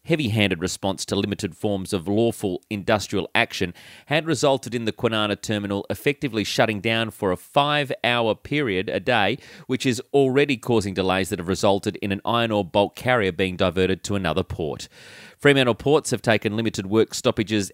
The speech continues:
and spans and escalated them into a significant industrial dispute, which is already impacting customers of the Kwinana Bulk Terminal, according to an M U A W A spokesperson.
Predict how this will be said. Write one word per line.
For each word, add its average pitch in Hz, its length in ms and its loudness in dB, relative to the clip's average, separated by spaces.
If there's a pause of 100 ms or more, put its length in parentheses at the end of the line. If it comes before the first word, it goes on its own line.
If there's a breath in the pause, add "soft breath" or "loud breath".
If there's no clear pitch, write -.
and 110 300 0
spans 139 560 -2
and - 180 -2
escalated 110 540 0
them 107 240 0
into 113 320 -4
a 101 80 -4
significant 113 580 -4
industrial 107 560 -4
dispute, 95 500 0 (420 soft breath)
which - 120 -8
is 85 100 -2
already 98 380 4
impacting 98 340 -2
customers 98 460 -4
of 87 80 -8
the 87 80 -8
Kwinana 92 420 -4
Bulk 92 240 0
Terminal, 104 360 -2
according 90 380 -4
to 95 120 -8
an 90 120 -8 (100)
M 101 260 -4
U 95 300 -6
A 90 180 0
W 85 340 -2
A 85 220 0 (100)
spokesperson. 78 840 -4